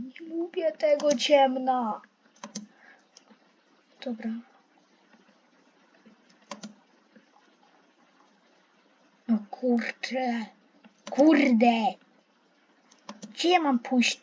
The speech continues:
Tu? Ej, naprawdę ja nie wiem, gdzie ja mam pójść. Tu, tu,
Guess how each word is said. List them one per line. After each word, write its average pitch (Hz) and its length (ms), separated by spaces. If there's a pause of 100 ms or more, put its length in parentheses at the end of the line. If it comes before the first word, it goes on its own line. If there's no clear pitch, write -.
(100)
Tu? 359 340 (1300)
Ej, 277 160
naprawdę 320 460
ja 311 200
nie 285 160
wiem, 285 140
gdzie 254 200
ja 269 120
mam 254 180
pójść. 233 480 (640)
Tu, 254 560 (140)
tu, 247 520